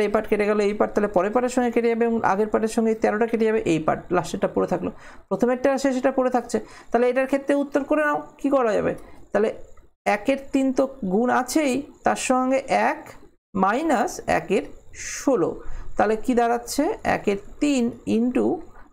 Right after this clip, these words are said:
এখানে ষোলো, ষোলোকে ষোলো মাইনাস এক মানে পনেরো, তাহলে তিন পাঁচে পনেরো,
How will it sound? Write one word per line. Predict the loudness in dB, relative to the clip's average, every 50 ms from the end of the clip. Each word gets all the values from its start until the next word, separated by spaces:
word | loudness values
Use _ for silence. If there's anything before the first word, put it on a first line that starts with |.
| -4 -2
এখানে | 0 0 2 0 0 -2 0 0
ষোলো, | 0 2 2 0 0 0
ষোলোকে | 0 0 0 0 0 -2 -2 0 0
ষোলো | 0 0 2 2
মাইনাস | 0 0 0 0 0 0
এক | 0 0
মানে | 0 0 -2 -2 -2
পনেরো, | 0 0 0 0 -2 -4 -6 -10 -16 -18 -18 -18 -20 _
তাহলে | _ -2 0 0 -2 -4 -4 -2
তিন | 0 2 2 2 0 -2 -2 0 0
পাঁচে | 0 0 0 0 0 0 0 0
পনেরো, | 0 0 2 2 0